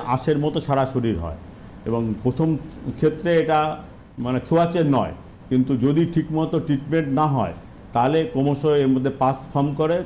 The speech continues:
তারপরে পুজ রক্ত হয় এবং এটা ছোঁয়াচে হয়। এবং এটা দেখতে এতটাই ভয়ঙ্কর হয়, অনেক, অনেক ক্ষেত্রে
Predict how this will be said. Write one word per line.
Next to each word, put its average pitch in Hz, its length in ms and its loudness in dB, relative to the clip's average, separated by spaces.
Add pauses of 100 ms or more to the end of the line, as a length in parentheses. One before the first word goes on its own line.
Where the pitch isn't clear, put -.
তারপরে 131 520 0 (180)
পুজ 139 260 2
রক্ত 139 240 0
হয় 160 240 4
এবং 139 320 2
এটা 131 120 2
ছোঁয়াচে 131 400 0
হয়। 92 220 -6 (140)
এবং 117 240 0 (520)
এটা 143 200 0
দেখতে 143 680 -2
এতটাই 160 440 0
ভয়ঙ্কর 160 560 2
হয়, 156 320 4
অনেক, 139 240 0
অনেক 143 300 0
ক্ষেত্রে 160 600 0